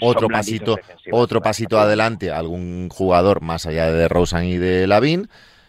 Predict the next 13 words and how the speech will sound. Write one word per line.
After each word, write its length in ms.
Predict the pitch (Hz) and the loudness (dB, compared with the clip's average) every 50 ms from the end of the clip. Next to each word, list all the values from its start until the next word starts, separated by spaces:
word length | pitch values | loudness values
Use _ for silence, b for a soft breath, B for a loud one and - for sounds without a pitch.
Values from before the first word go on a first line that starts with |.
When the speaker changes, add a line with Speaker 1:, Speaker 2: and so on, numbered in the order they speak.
| b b | b b
Speaker 2:
Ujú. 300 | - - - - 73 64 | -18 -12 -10 -8 -8 -6
Speaker 1:
eh, 180 | 69 80 82 82 | -4 -2 -2 0
un 100 | 82 80 | 0 0
pasito 260 | 85 85 - 87 76 | 0 -2 -2 -2 -2
adelante, 400 | 80 82 82 85 80 82 76 76 - | 0 0 0 -2 -4 -4 -4 -2 0
adelante 420 | - 80 80 78 80 80 78 78 | 0 2 2 2 0 -2 -2 -2
de 60 | 76 76 | -4 -4
Lonzo 260 | 78 76 73 78 78 | -4 -6 -6 -4 0
Ball, 440 | 104 123 131 135 135 139 147 - - _ _ _ - | 2 2 4 4 4 2 0 -4 -10 _ _ _ -14
eh, 580 | - 71 71 71 71 71 71 69 71 69 67 - | -10 -8 -6 -4 -2 -2 0 0 0 -2 -2 -4
bueno, 220 | 52 - - - - - _ - - - - _ _ _ _ _ _ _ _ _ _ - | -4 -6 -6 -8 -10 -18 _ -20 -20 -20 -20 _ _ _ _ _ _ _ _ _ _ -2
algo 300 | 104 120 131 127 131 135 | 0 0 2 2 0 0
más 480 | 131 143 156 185 - - - - - | 0 0 -2 -2 -4 -8 -12 -12 -14